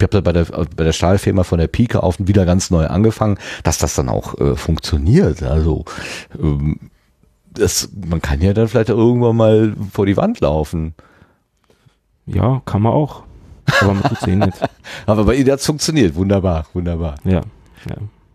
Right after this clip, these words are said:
Speaker 1: Äh, du hast auf Lehramt gelernt. War das mal so ein, so ein Gedanke, ähm, ich möchte Lehrer werden? War das so ein, so ein tieferer Wunsch oder hat sich das mehr zufällig ergeben?
Speaker 2: Naja, es gibt ja zwei starke Arg-, Argumente für den Lehrberuf in Österreich. Die heißen Juli und August.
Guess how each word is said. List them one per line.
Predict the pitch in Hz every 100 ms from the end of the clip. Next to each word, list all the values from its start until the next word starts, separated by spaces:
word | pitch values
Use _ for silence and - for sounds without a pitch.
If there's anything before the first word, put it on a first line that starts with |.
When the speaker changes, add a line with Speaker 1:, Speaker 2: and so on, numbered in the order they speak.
| _ - -
Speaker 1:
Äh, | 101
du | 110
hast | 156 -
auf | 160 -
Lehramt | 80 92 117 165 185
gelernt. | 165 139 147 135
War | 95
das | 107 -
mal | 104 104
so | 98
ein, | 95 85 76
so |
ein | 76
Gedanke, | 82 76 95 151 185 175 165
ähm, | - 104 104 101
ich | 87
möchte | 92 104 - 98 98 87
Lehrer | 80 78 80 98 120
werden? | 120 95
War | 98
das | 95
so | 87
ein, | 87 - - -
so | -
ein | 82
tieferer | 120 - 90 85 76
Wunsch | 127 214
oder | 196 147
hat | 131
sich | 113
das | 98
mehr | 101
zufällig | - - 95 76 71
ergeben? | - 76 71 - _ _ _ 120
Speaker 2:
Naja, | 123 131
es | -
gibt | 139 139
ja |
zwei | - - 107 131
starke | - 98 113 139
Arg-, | 120 - 120
Argumente | 120 120 110 123 135
für | - 120
den | 117
Lehrberuf | 104 101 139 127 135 -
in | -
Österreich. | - - - 127 143 165 - -
Die | 113
heißen | 107 - 110
Juli | 120 127 127
und | 113
August. | - 127 175 - -